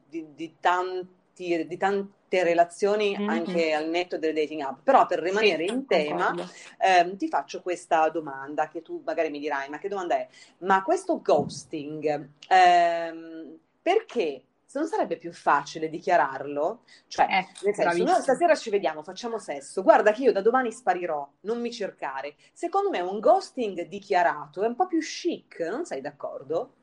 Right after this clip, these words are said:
Speaker 2: Sono d'accordissimo, in generale, eh, comunicare, parlavo prima di questo deficit di comunicazione, comunicare sarebbe la cosa ottimale, perché,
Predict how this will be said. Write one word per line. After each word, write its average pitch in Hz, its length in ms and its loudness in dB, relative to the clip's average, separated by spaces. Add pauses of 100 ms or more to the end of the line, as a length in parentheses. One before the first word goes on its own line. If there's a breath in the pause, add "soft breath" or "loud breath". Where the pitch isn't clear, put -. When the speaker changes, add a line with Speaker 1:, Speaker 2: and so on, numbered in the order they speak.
(140)
Speaker 2:
Sono 330 340 -2
d'accordissimo, 226 720 0
in 226 100 -2
generale, 208 1040 2
eh, 196 100 -6
comunicare, 196 1080 2
parlavo 233 280 0
prima 226 260 -8
di 185 80 -12
questo 202 220 -12
deficit 208 400 -6
di 185 120 -16
comunicazione, 180 800 -8
comunicare 240 560 4
sarebbe 202 300 0
la 254 100 4
cosa 226 240 -2
ottimale, 170 500 -4
perché, 226 420 4